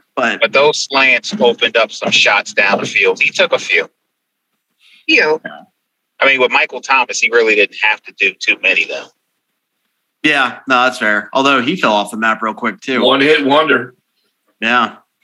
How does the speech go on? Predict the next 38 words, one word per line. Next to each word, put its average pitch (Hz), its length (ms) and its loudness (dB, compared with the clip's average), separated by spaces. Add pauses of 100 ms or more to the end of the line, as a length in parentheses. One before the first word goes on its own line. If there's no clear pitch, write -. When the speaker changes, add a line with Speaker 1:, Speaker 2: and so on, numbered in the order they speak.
(420)
Speaker 1:
So, 170 420 2
uh, 160 280 4
really 214 260 4
quick, 190 280 -2
before 180 360 0
we 190 120 4
get 156 200 2
into 151 380 2
it, 123 260 0
uh, 120 440 2 (800)
thanks 214 480 -2
to, 185 180 0
uh, 151 240 4
Liesel, 135 500 -4
she 165 200 -4
actually 202 240 -2
went 165 320 0
through 135 580 2 (140)
and 139 160 -4
listened 160 320 -2
to 143 240 0
all 175 220 4
our 180 180 4
podcasts 151 720 0
for 143 160 2
our 131 100 2
predictions. 120 880 -2 (760)
So, 139 420 2
uh, 127 460 4 (540)
we, 147 160 2
I 160 160 0
actually 175 360 -4
have 160 240 0
a 143 100 0
running 156 440 0
tally 160 580 0
of 127 360 0
correct 143 600 -2